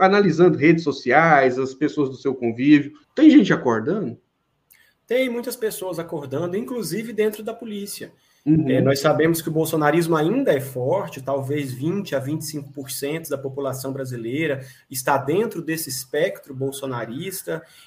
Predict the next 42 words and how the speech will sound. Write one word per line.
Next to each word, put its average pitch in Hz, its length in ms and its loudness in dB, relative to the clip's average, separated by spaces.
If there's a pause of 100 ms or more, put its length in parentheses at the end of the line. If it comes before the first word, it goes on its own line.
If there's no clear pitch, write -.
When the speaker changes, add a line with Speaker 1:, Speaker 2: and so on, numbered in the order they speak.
Speaker 2:
Eles 165 240 -4
têm 214 160 2
a 185 100 0
força 170 400 -2
da 147 140 -2
máquina 160 440 0
governamental, 139 960 -2
tem 151 140 -4
uma 156 120 -2
máquina 165 440 -4
enorme 170 460 -2
de 139 100 -8
fake 139 400 -10
news, 135 560 -4 (280)
tem 196 160 2
um 202 100 2
povo 175 280 0
armado, 156 560 0
a 135 60 0
gente 139 240 -6
tem 151 160 -6
visto 135 280 -8
aí, 160 220 -4
Flávio, 127 320 -6
depois 135 400 -8 (400)
a 131 40 -14
gente 127 200 -6
pode 131 140 -4
até 131 140 -4
tocar 151 280 -4
nesse 143 200 -6
assunto, 156 600 -6 (320)
Speaker 1:
Uhum. 127 120 -2
Speaker 2:
é, - 360 4
o 143 80 -4
número 214 480 4
de 170 80 -6
pessoas 160 460 -2
armadas 147 580 -2
tem 151 160 -6
aumentado 139 480 -4
mundo, 160 440 -4